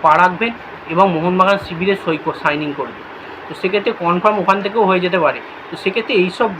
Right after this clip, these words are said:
মানে জটিলের, জটলার মধ্যে পড়ে কিন্তু জেমি ম্যাকরাল্যান্ডের সইটা হতে দেরি হচ্ছে। আর যত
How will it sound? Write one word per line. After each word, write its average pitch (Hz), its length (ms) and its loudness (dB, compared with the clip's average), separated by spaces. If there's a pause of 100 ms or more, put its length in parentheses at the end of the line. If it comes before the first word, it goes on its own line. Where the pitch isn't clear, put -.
(120)
মানে 185 160 4 (460)
জটিলের, 196 460 4 (140)
জটলার 190 460 4
মধ্যে 190 180 0 (120)
পড়ে 185 180 2
কিন্তু 208 280 -2
জেমি 160 280 0
ম্যাকরাল্যান্ডের 185 540 0
সইটা 170 340 0
হতে 185 180 6 (420)
দেরি 214 300 6
হচ্ছে। - 280 -2 (260)
আর 143 100 -6 (140)
যত 190 220 6